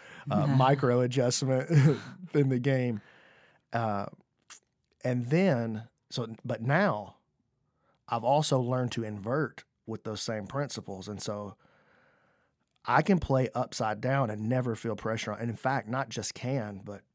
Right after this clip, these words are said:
Speaker 1: how much of my game, like my open
Speaker 2: It's
Speaker 1: guard
Speaker 2: upside
Speaker 1: game,
Speaker 2: down. Mm-hmm.
Speaker 1: it's like I'm upside down all the time. I, I probably play inverted m-, on my, looks like I'm on my neck. I'm never on my neck.
Speaker 2: Right.
Speaker 1: I'm on my shoulders. And it, man, learn,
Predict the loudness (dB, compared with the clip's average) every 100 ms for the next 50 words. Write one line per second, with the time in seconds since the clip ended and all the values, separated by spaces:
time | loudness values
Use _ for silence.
0 | _ _ 0 2 2 2 0 0 2 2
1 | 0 -6 -4 -2 0 2 4 4 6 6
2 | 4 2 2 0 -2 -6 -4 -4 -2 -4
3 | 0 0 2 2 2 0 0 0 -2 -4
4 | -8 -6 -6 -6 -10 -6 -6 -6 -6 -6
5 | -2 -2 0 0 0 -2 0 2 2 2
6 | 0 -2 -4 -6 _ _ 4 6 6 4
7 | 2 -2 -8 -6 0 0 2 0 0 -4
8 | -4 -4 -4 -4 -6 -4 -4 -2 -4 -6
9 | -8 -12 -14 -16 -14 -14 -12 -16 -20 _
10 | -4 -2 -2 -4 -2 -2 -2 -6 -10 -14
11 | -16 _ _ _ _ _ -4 -4 -10 _
12 | _ _ _ -2 2 2 0 -8 -16 _
13 | _ _ _ -8 0 2 2